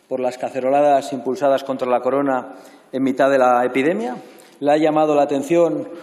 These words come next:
por perjurar el cargo diciendo que iba a ser leal al rey cuando ha hecho todo lo contrario? ¿Le ha llamado la atención por plantear un referéndum sobre la continuidad de la corona?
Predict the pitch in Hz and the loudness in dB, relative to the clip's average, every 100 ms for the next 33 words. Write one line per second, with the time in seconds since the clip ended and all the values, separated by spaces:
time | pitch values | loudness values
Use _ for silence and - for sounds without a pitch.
0 | - - - 147 135 143 135 139 151 156 | -20 -8 0 0 2 0 0 2 4 4
1 | 147 143 135 160 151 139 135 127 107 - | 4 -2 2 4 4 0 0 -2 -10 -18
2 | - - - _ _ _ _ _ _ _ | -20 -20 -20 _ _ _ _ _ _ _
3 | _ 143 139 160 151 143 143 147 143 - | _ -8 -2 0 2 2 2 2 2 2
4 | 156 143 143 147 139 135 185 233 214 - | 0 4 6 6 6 4 2 0 -4 -2
5 | 143 147 143 143 139 139 165 180 156 175 | 0 0 0 0 2 0 0 4 4 4
6 | 165 165 156 151 143 165 175 160 - 139 | 4 4 4 2 0 0 2 0 -4 0
7 | 143 135 151 156 151 - - - 170 165 | 0 2 4 4 4 -4 -12 2 4 4
8 | 160 143 147 160 156 139 147 139 139 139 | 2 2 2 4 2 0 2 4 4 2
9 | 139 139 147 151 143 - - - - 147 | 0 2 4 4 2 -6 -16 -18 -4 0
10 | 139 147 202 226 214 | 2 2 0 -2 -8